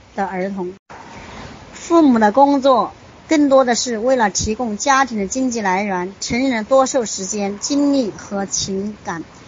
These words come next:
都投入到工作中。父母在工作和照料孩子的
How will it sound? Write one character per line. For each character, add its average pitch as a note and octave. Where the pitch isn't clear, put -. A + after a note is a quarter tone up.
都 C#4
投 A#3
入 A3+
到 A3
工 B3
作 A3+
中。 G#3+
父 -
母 B3
在 B3
工 C4+
作 A#3
和 G3
照 C4
料 A3
孩 G3
子 G#3+
的 F#3+